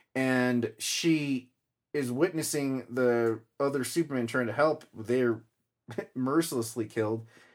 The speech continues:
Uh, he immediately sets off his main bomb that was gonna destroy Coast City, and Clark shows up. It took a while for him to regenerate, and the, the, the machine destroys Superman again, and she is faced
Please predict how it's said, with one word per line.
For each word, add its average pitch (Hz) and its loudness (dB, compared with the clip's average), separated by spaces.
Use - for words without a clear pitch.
Uh, 123 6
he 135 0
immediately 139 0
sets 151 0
off 131 4
his 120 -2
main 127 0
bomb 127 2
that 120 0
was 113 -2
gonna 117 -2
destroy 120 0
Coast 117 -2
City, 131 0
and 113 -2
Clark 151 6
shows 160 4
up. 175 8
It 117 4
took 151 2
a 151 2
while 143 8
for 143 -4
him 143 -4
to 139 -2
regenerate, 139 0
and 123 0
the, 117 0
the, 127 -2
the 131 -4
machine 131 -2
destroys 156 0
Superman 165 0
again, 113 -2
and 120 -2
she 147 -6
is 135 -2
faced - -2